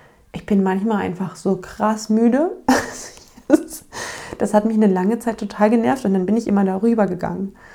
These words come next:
und habe trotzdem die Sachen gemacht. Und am, und am Ende war ich halt völlig nicht nur müde, sondern dann auch noch schlecht gelaunt. Und inzwischen versuche ich so diese, finde ich diesen Mittelweg. Es ist manchmal so, dass Leute mich fragen, „Hast du Lust, dich zu verabreden?“ Und ich habe einfach keine Lust, weil ich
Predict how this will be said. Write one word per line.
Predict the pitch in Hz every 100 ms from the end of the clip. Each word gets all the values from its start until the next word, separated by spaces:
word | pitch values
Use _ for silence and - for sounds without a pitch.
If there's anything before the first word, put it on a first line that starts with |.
| - -
und | 196
habe | 202
trotzdem | - 208 208 208 190
die | 190
Sachen | 190 170 180
gemacht. | 180 175 170
Und | 190 196
am, | - -
und | 202
am | 196
Ende | 202 214 202
war | 202
ich | 196 - -
halt | 202 202
völlig | - 226 226 220 - - - -
nicht | - 214 214
nur | 214 196
müde, | 196 247
sondern | 247 202 190
dann | 190 190
auch | 196
noch | 190 185
schlecht | 202 190 -
gelaunt. | 190 175 170 - - - - _
Und | 214
inzwischen | 208 196 233 254 254
versuche | 220 208 - - 233 240
ich |
so | -
diese, | 202 208 202 208 202 - - - -
finde | - 233 226
ich |
diesen | 214 233
Mittelweg. | 254 285 196 196 196
Es | -
ist |
manchmal | 208 202 208 233
so, |
dass | 240 214
Leute | 202 196
mich | 180 180
fragen, | - 208 226
„Hast | 214
du | 196
Lust, | 196 196
dich | 196
zu | 190
verabreden?“ | 185 - 190 - 240 254
Und |
ich | - 208
habe | 214
einfach | 185 185
keine | - - 233
Lust, | 330 -
weil | 196
ich | 208